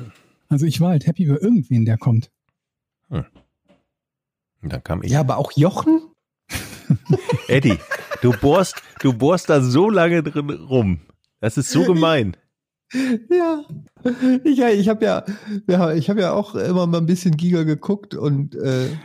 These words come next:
Speaker 1: Nee, ich hab bei Jochen hab ich nur am Anfang das Gefühl gehabt, dass er irgendwie seriös sein wollte, weil er das vermutlich gewohnt war von den Medien, wo er vorher war. Und als er dann aufgetaut ist, war alles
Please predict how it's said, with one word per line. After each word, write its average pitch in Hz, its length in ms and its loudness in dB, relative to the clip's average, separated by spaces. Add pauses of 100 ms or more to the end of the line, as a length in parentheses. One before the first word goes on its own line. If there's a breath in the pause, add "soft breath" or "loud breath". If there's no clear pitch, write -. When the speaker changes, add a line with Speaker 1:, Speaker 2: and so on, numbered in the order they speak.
Speaker 1:
Nee, 139 200 4
ich 131 120 0
hab 208 120 -2
bei 220 120 0
Jochen 202 240 2
hab 202 80 0
ich 170 100 -2
nur 180 60 0
am 170 80 0
Anfang 175 260 0
das 160 140 -2
Gefühl 165 280 0
gehabt, 165 200 0
dass 143 140 -2
er 143 80 0
irgendwie 139 240 2
seriös 135 480 0
sein 120 260 0
wollte, 120 380 0 (760 loud breath)
weil 127 140 0
er 131 60 0
das 131 160 -2
vermutlich 139 280 0
gewohnt 131 400 0
war 131 160 0
von 127 440 0
den 123 160 2
Medien, 135 320 2
wo 135 60 2
er 127 100 0
vorher 143 380 -2
war. 127 300 0 (580 soft breath)
Und 135 260 0
als 147 160 -2
er 160 60 2
dann 143 100 2
aufgetaut 180 520 -4
ist, - 140 -10
war 151 80 0
alles 143 180 2